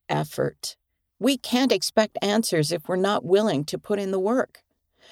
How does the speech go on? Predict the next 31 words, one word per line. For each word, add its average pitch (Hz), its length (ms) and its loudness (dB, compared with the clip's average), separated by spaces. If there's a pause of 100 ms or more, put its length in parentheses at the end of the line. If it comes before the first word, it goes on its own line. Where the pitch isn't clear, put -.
(240)
When 233 260 6
Oliver 233 380 6
Cowdery 170 500 -2
did 156 260 -2
not 165 240 0
receive 226 360 -2
a 233 80 2
blessing 208 460 -2
he 196 160 -4
sought, - 520 -4 (380)
the 160 100 0
Lord 208 360 2
reminded 226 540 4
him 226 460 0
and 220 400 0 (100)
us, 185 520 0 (720)
"Behold, 226 600 6
you 196 200 2
have 156 140 0
not 202 340 0
understood. 226 840 2 (500)
You 254 340 2
have 254 240 0
supposed 185 720 0
that 180 180 0
I 254 280 0
would 220 400 0
give 262 240 2
it 190 180 4
unto 147 340 -2
you 139 380 -4